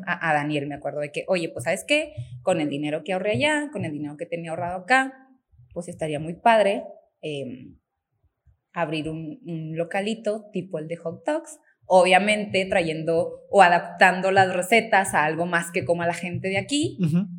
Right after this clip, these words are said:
Speaker 1: "¿Cómo ves?". Y el de, "Yo te apoyo totalmente, cualquier cosa entre los dos y así y así". Dije, "Ok, pero falta capital, falta un poquito de capital", y fue ahí donde invitamos a esta chava, que al principio, pues, ya nos unimos, pudimos sacarlo,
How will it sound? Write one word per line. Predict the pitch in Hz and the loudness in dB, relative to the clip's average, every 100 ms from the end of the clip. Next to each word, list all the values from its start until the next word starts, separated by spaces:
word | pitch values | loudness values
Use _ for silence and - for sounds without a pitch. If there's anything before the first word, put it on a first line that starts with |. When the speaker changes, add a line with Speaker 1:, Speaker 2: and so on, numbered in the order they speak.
| - | -4
Speaker 1:
"¿Cómo | 165 160 185 | -2 0 2
ves?". | 226 220 - 190 | 2 2 -6 -8
Y | |
el | 165 160 | -6 0
de, | 165 - | 0 0
"Yo | 175 190 | -4 -2
te | 208 | -2
apoyo | 202 226 240 233 | 2 2 2 0
totalmente, | 190 196 202 226 240 240 | 0 0 0 0 0 -2
cualquier | - 170 170 202 208 202 | 0 -2 0 0 0 -2
cosa | 247 254 254 | -2 0 -2
entre | 180 165 151 | -4 -6 -6
los | 151 147 160 | -6 -8 -2
dos | 240 277 - | 0 0 -2
y | |
así | 180 190 180 | -8 -8 -4
y | |
así". | 190 - 117 _ _ - - | -4 -6 -12 _ _ -12 -8
Dije, | 160 160 | -4 -2
"Ok, | 156 139 - | 0 -2 -2
pero | 143 139 | -6 -4
falta | 139 151 | -2 0
capital, | 226 - - - _ - - | 0 0 -6 -14 _ -16 -8
falta | 151 151 | -6 -6
un | 165 | -6
poquito | 196 208 247 | -8 -4 -2
de | |
capital", | 269 302 302 320 339 | -2 -2 4 4 4
y | - | -2
fue | - 185 | 0 2
ahí | 190 196 | 2 0
donde | 190 190 196 | 0 0 0
invitamos | 185 175 175 170 170 - - | -2 -4 -2 -2 -2 -8 0
a | 208 226 - | 4 4 2
esta | 170 165 | -4 -6
chava, | 320 302 311 320 - - - - | -2 0 0 -2 -12 -16 -16 -2
que | 320 | 2
al | 311 277 | 4 4
principio, | 226 220 - 185 190 190 | 0 -2 2 2 2 -2
pues, | 180 | 0
ya | 156 147 | 2 2
nos | 151 | -2
unimos, | 190 247 302 294 294 294 | -2 2 4 4 2 -2
pudimos | - 165 165 165 - | -2 -2 -2 -6 -4
sacarlo, | 180 156 147 160 - | -2 -2 -2 -4 -8